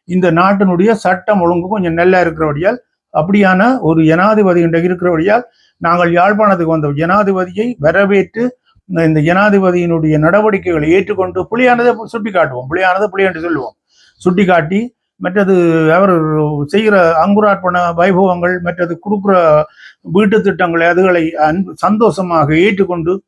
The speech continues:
அதை கொஞ்சம் என்கரேஜ் பண்ணி, அஹ், ப-, நகர்ந்து போறது தான் நல்ல ஒரு அரசியலும் நல்ல மனிதர்களுக்கு அழகான ஒரு நடவடிக்கையாக இருக்கும் என்று சொல்லிக்கொண்டு இன்றைய செய்தியை இதோட முடித்துக்கொண்டு இன்னொரு செய்தியை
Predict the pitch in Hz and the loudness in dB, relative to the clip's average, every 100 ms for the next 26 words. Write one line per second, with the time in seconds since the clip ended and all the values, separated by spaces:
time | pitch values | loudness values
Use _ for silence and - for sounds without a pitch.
0 | _ - 170 196 185 170 170 165 202 247 | _ -4 0 0 0 0 0 2 2 2
1 | 240 185 170 170 170 185 _ _ _ _ | 2 0 -2 -2 -4 -8 _ _ _ _
2 | 214 180 170 160 143 165 160 165 226 233 | -4 0 2 2 2 0 2 2 2 2
3 | 185 180 175 170 202 226 185 214 220 170 | 2 2 2 2 2 2 0 0 -2 -2
4 | 160 151 202 - 190 180 240 202 202 208 | 0 0 -2 -2 -2 0 0 0 2 2
5 | 180 151 151 202 247 220 196 190 185 208 | 2 2 0 0 2 4 4 2 0 -2
6 | 233 165 202 190 196 185 165 - _ _ | 0 0 2 2 0 0 -4 -8 _ _
7 | - 165 175 202 233 214 180 180 170 175 | -4 -2 0 2 0 0 0 0 2 0
8 | 175 156 175 180 165 135 156 180 180 190 | 0 -4 -4 -6 -4 -4 -4 -4 -4 -4
9 | 214 247 _ _ _ 160 170 190 160 175 | -4 -6 _ _ _ 0 2 4 2 2
10 | 170 175 175 160 151 160 165 170 165 175 | 2 4 4 2 0 -2 -2 -4 -2 -2
11 | 180 175 147 175 165 | -4 -6 -8 -8 -6